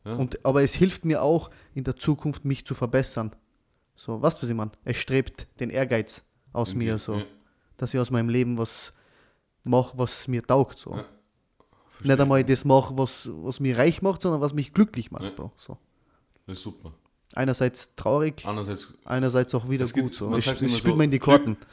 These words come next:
Speaker 1: Glück und, äh, Pech liegt nah beieinander, sagen
Speaker 2: Ist
Speaker 1: wir
Speaker 2: so.
Speaker 1: mal. Es ist
Speaker 2: so.
Speaker 1: wirklich
Speaker 2: Es
Speaker 1: so.
Speaker 2: ist so. Und das ist so grad das Schlimmste eigentlich, was
Speaker 1: Okay.
Speaker 2: ich
Speaker 1: Na, super.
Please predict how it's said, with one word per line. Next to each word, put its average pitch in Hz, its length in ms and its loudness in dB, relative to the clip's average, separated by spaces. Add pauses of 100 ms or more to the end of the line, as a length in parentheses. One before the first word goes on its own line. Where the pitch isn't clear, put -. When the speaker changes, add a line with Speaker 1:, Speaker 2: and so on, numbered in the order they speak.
(140)
Speaker 1:
Glück 135 280 -4
und, 113 280 -4
äh, 101 440 -2 (140)
Pech 123 360 -4
liegt 98 300 -10
nah 107 300 -2
beieinander, 95 500 -2
sagen 90 160 -6
Speaker 2:
Ist 87 140 -4
Speaker 1:
wir 87 80 -4
Speaker 2:
so. 85 80 -6
Speaker 1:
mal. 82 120 -14
Es 139 180 -2
ist 135 100 -4
Speaker 2:
so. 110 80 -4
Speaker 1:
wirklich 123 240 -4
Speaker 2:
Es 85 60 -4
Speaker 1:
so. 82 80 -6
Speaker 2:
ist - 120 -8
so. 120 120 -4
Und 123 160 -4
das 147 180 -2
ist - 180 -6
so 143 200 0
grad 123 340 -4 (680)
das 139 100 -8
Schlimmste 147 420 -2
eigentlich, 113 300 -6
was 113 180 -4
Speaker 1:
Okay. 113 180 -2
Speaker 2:
ich 104 100 -10
Speaker 1:
Na, 87 180 -6
super. 82 420 -14